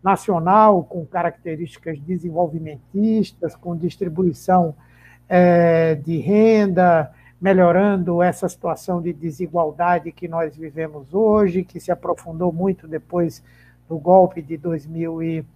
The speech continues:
eh, e dezesseis, não é?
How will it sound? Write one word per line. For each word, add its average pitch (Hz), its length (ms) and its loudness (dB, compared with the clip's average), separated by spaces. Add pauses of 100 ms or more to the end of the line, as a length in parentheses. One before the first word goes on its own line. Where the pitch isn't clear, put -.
(520)
eh, 160 920 2
e 170 100 -2
dezesseis, 185 1040 2
não 170 100 -2
é? 208 200 2